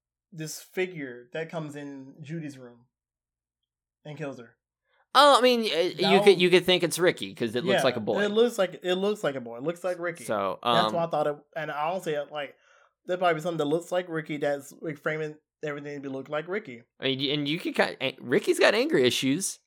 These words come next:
Speaker 2: and everyone that
Speaker 1: Mm-hmm.
Speaker 2: dies ends up dying because they were little shits to Angela. So,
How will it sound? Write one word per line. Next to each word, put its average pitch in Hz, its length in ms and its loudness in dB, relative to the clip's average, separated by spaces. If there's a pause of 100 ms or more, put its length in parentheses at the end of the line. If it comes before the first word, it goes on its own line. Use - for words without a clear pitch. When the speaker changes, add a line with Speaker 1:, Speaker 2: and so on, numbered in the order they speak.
(100)
Speaker 2:
and 135 440 2
everyone 165 320 4
that 185 120 4
Speaker 1:
Mm-hmm. 156 60 -2
Speaker 2:
dies 165 600 6
ends 143 300 -2
up 135 180 2
dying 135 320 4
because 131 360 -2
they 127 100 0
were 123 100 -2
little 131 140 2
shits - 380 -2
to 123 180 0
Angela. 113 560 -4 (220)
So, - 180 -6